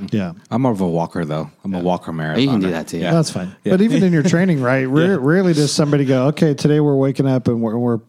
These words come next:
Speaker 1: we're preparing for the, uh, the thirteen K walk run." Um, you know, you don't ever drive to the bar and say, "Okay, now don't go there."
Speaker 2: Mm-hmm.
Speaker 1: Right? And then drive to someplace else and be like, "Okay, then don't do that."
Speaker 2: Right.
Speaker 1: Right? You just
Speaker 2: Yeah.
Speaker 1: get up and you say, "Okay, how do we do this? We gotta, we gotta, we gotta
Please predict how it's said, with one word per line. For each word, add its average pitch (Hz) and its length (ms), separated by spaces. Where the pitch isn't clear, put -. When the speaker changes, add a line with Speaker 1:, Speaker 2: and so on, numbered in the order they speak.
Speaker 1:
we're 123 140
preparing 127 540
for 123 180
the, 104 340
uh, 92 420
the 120 100
thirteen 127 440
K 113 600
walk 110 340
run." 104 540
Um, 98 540
you 135 160
know, 135 80
you 139 100
don't 170 160
ever 143 140
drive 135 260
to 139 60
the 127 80
bar 127 200
and 123 140
say, 113 140
"Okay, 131 240
now 107 140
don't 120 200
go 113 160
there." 90 380
Speaker 2:
Mm-hmm. 110 280
Speaker 1:
Right? 123 200
And 123 120
then 123 100
drive 135 260
to 131 80
someplace 127 440
else 123 160
and - 80
be 117 80
like, 107 120
"Okay, 113 200
then 113 160
don't 117 200
do 123 120
that." 95 360
Speaker 2:
Right. 98 380
Speaker 1:
Right? 139 180
You 151 120
just 156 180
Speaker 2:
Yeah. 156 120
Speaker 1:
get - 40
up 143 60
and - 100
you 131 40
say, 135 120
"Okay, 139 240
how 113 160
do 135 80
we 131 100
do 117 140
this? 101 160
We 120 80
gotta, 127 160
we 120 120
gotta, 131 200
we 110 140
gotta 127 220